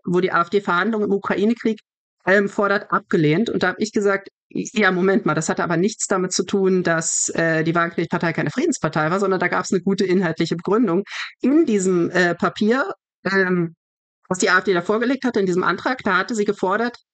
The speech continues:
dass die Ukraine eine privilegierte E-U-Partnerschaft bekommen soll, also noch weiter ins westliche Bündnis reingezogen werden soll, was so, ähm, was ganz viele Probleme mit sich brächte.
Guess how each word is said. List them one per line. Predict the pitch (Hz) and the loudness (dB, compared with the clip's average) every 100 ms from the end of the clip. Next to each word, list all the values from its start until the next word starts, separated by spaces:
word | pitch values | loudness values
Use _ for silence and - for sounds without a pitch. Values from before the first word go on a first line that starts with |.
| _ _ | _ _
dass | 190 202 | -4 -2
die | - | -4
Ukraine | - 214 - 240 | -2 -2 2 2
eine | 226 | 2
privilegierte | 208 - 254 247 208 220 226 | 0 0 2 2 2 0 0
E-U-Partnerschaft | 220 220 247 214 165 170 165 160 - | -2 0 0 0 0 -2 0 -2 -2
bekommen | 175 180 185 | -4 0 2
soll, | 190 | 2
also | 202 190 | 2 2
noch | 202 202 | 2 2
weiter | 202 196 | 0 0
ins | 202 | 0
westliche | 196 196 208 185 | 0 0 0 2
Bündnis | 202 247 185 | 2 2 2
reingezogen | 165 160 170 - 180 180 | 0 0 0 0 0 2
werden | 180 175 | 0 2
soll, | 180 185 | 2 2
was | 180 170 - | 0 -2 -2
so, | 185 175 170 - | 0 0 0 0
ähm, | 170 165 156 | 0 0 -2
was | 170 - _ - | -4 -6 _ -6
ganz | 165 175 175 | -2 -2 -2
viele | 180 | -2
Probleme | 160 165 165 160 | -2 0 2 2
mit | 156 | 0
sich | 147 151 | -2 -4
brächte. | 151 147 165 | -2 -2 -4